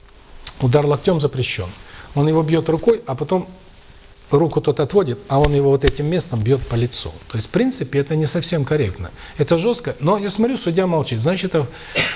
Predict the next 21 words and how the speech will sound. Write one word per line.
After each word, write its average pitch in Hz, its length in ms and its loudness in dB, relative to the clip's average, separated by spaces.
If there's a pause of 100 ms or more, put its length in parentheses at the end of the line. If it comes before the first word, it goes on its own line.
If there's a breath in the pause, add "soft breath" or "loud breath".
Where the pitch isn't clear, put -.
сказать, 151 280 2
э, 131 460 -2
допускает 131 580 0
правила. 101 380 -2 (360 loud breath)
Короче, 202 420 2
он 196 160 2
этого 151 280 2
парня, 185 460 0 (300)
Прокопа, 139 380 -2
бьет 170 400 2
несколько 151 360 -2
раз 151 280 0 (280 loud breath)
по 147 60 2
лицу 147 260 2
достаточно 147 760 0
сильно, 185 520 0 (520 loud breath)
и 151 100 2
тот 220 420 2
чуть-чуть 202 460 0
начинает 139 460 -2
плыть. 90 340 -10